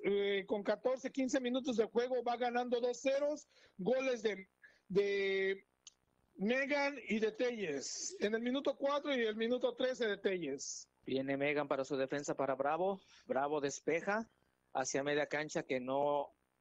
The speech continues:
Speaker 2: para bien el balón el equipo contrario, viene Stephanie a meter presión, recupera el balón, puede mandar el pase para Hailey, número diecinueve, Hailey Méndez, número diecinueve,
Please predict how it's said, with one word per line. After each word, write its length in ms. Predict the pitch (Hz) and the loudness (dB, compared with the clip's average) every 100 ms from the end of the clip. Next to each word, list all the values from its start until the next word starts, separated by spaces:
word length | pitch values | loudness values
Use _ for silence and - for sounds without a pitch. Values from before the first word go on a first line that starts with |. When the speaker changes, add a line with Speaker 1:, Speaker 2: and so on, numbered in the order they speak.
| _ _ _ _ | _ _ _ _
Speaker 2:
para 240 | 139 143 | -2 0
bien 160 | 139 143 | 0 0
el 120 | 139 | 2
balón 460 | 135 135 151 147 151 | 2 2 0 0 -2
el 260 | 139 131 123 | -2 0 -2
equipo 320 | 117 139 139 | -4 -6 -4
contrario, 560 | 135 127 139 156 180 | -4 -2 0 0 0
viene 240 | 170 147 143 | -2 -2 -2
Stephanie 380 | 151 143 147 143 | -2 -2 -2 -2
a 20 | |
meter 460 | 135 - 147 139 - | -2 0 -2 -2 -4
presión, 560 | 143 135 160 165 208 - _ - | -4 -2 0 0 -2 -10 _ -4
recupera 540 | 139 - 139 147 147 | -4 -2 -2 0 2
el 180 | 139 135 | 2 2
balón, 260 | 135 156 | 2 0
puede 220 | 165 156 151 | 0 0 2
mandar 320 | 143 139 139 | 0 0 0
el 80 | 139 | 0
pase 320 | 143 151 151 | -2 0 0
para 220 | 135 127 | 0 0
Hailey, 680 | - 147 156 156 160 165 - _ _ _ _ _ _ _ _ _ _ - | -2 0 0 2 0 -2 -6 _ _ _ _ _ _ _ _ _ _ -6
número 320 | 143 151 147 | -2 0 2
diecinueve, 720 | 143 139 143 147 165 190 247 - - _ _ - _ _ - 65 65 65 _ _ _ _ _ _ _ _ _ _ - | 0 -2 -2 0 2 0 -2 -6 -20 _ _ -20 _ _ -20 _ _ _ _ _ _ _ _ _ _ _ _ _ -6
Hailey 360 | 156 151 151 165 | -2 0 0 -2
Méndez, 1120 | 165 165 175 185 214 - - - - - - - | -2 -2 0 -2 -2 -4 -6 -6 -8 -10 -14 -16
número 320 | 165 151 160 147 | -8 -2 0 2
diecinueve, 640 | 143 147 147 160 170 185 | 0 -4 -4 -2 -2 -4